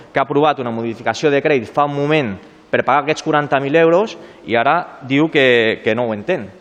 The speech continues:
I es queixa d'aquests, d'aquesta modificació de crèdit que acaba d'aprovar vostè al punt anterior. Això sí que no ho entenem, i no ho entenc jo directament. I contestant a, a Decidim Ripollet, que parla de mentides. Ostres,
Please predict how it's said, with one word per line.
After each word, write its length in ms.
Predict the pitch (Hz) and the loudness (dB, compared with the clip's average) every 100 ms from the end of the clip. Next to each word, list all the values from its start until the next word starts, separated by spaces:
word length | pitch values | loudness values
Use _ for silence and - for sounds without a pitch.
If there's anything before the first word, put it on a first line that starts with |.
| - | -14
I 260 | 120 - 113 | -12 -8 -6
es 120 | - | -4
queixa 260 | 135 165 | -2 2
d'aquests, 320 | 160 139 - - | 0 0 -8 -6
d'aquesta 300 | 120 127 127 | -6 -4 -6
modificació 460 | 123 127 127 127 127 | -8 -6 -4 -2 -2
de 80 | 139 | 0
crèdit 200 | 202 196 | -2 0
que 60 | |
acaba 260 | 127 156 185 | -2 0 2
d'aprovar 320 | 180 156 156 | 2 2 0
vostè 240 | 151 - 208 | 0 0 0
al 100 | 202 | 0
punt 160 | 151 131 | -4 -4
anterior. 340 | 120 127 202 107 - - _ _ _ _ _ _ _ _ _ _ _ _ - | -4 -2 -2 -4 -16 -20 _ _ _ _ _ _ _ _ _ _ _ _ -20
Això 240 | - 104 156 | -16 -12 -8
sí 80 | |
que 80 | 190 | -6
no 140 | 151 127 | -4 -6
ho 20 | |
entenem, 320 | 113 98 87 92 _ _ | -6 -8 -10 -18 _ _
i 80 | 104 | -10
no 60 | 113 | -8
ho 60 | |
entenc 180 | 107 107 | -8 -6
jo 140 | 139 104 - - | -6 -6 -12 -18
directament. 460 | 107 101 101 92 90 - - - - - | -12 -10 -10 -12 -14 -20 -20 -20 -16 -8
I 80 | 113 | -8
contestant 480 | 123 117 120 - 143 | -6 -6 -6 -2 0
a, 120 | 165 151 123 110 104 | 2 2 2 0 -2
a 120 | 104 | -2
Decidim 320 | 101 - 113 127 | -2 -6 -6 -6
Ripollet, 260 | - 185 | -6 -6
que 80 | - | -6
parla 220 | 143 143 | -4 -2
de 100 | 127 | -2
mentides. 240 | 113 123 - | -4 -8 -8
Ostres, 320 | 120 - | -8 -8